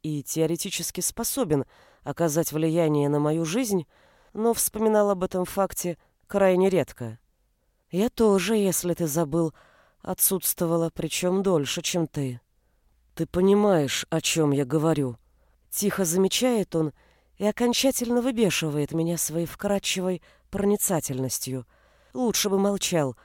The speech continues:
и копил силы на сегодняшнюю ночь. "А вот ты не понимаешь", из чистого упрямства парирую я. "Переживания за Блэкфлая не имеют значения. Просто ты должен знать, если нас поймают в Макстраже,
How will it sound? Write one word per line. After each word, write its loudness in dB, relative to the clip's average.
и -10
копил 0
силы -2
на 0
сегодняшнюю -2
ночь. -2
"А -2
вот 2
ты 4
не 2
понимаешь", 2
из -4
чистого -2
упрямства -2
парирую 0
я. -4
"Переживания 4
за 0
Блэкфлая -2
не 2
имеют 0
значения. -2
Просто 0
ты -6
должен 0
знать, 0
если 2
нас 2
поймают 2
в -6
Макстраже, 0